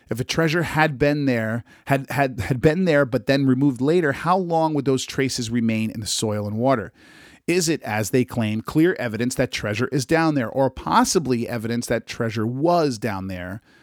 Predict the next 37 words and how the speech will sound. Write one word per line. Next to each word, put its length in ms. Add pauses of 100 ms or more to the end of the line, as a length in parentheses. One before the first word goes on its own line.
(240)
at 180
some 280
point?" 340 (1040)
Like 240
many 140
viewers, 560 (200)
I 60
was 100
disappointed 500
with 120
this 140
season, 360
not 180
only 180
for 100
the 100
lack 380
of 80
any 160
meaningful 540
finds 440
or 60
progress, 540
but 220 (100)
also 580 (500)
by 140
how 160
the 60
showrunners 580
have 100
seemingly 440
slumped 360
into 200
a 40
very 240
stale 480
formula. 520